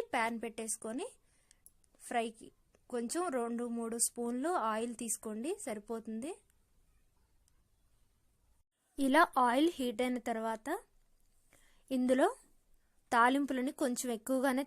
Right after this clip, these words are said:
తీసుకోండి. తాలింపులు, అలాగే కొంచెం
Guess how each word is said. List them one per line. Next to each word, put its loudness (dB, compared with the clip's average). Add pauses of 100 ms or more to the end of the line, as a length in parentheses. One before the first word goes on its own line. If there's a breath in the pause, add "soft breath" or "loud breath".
తీసుకోండి. -2 (1300)
తాలింపులు, 2 (220)
అలాగే 2 (800)
కొంచెం 0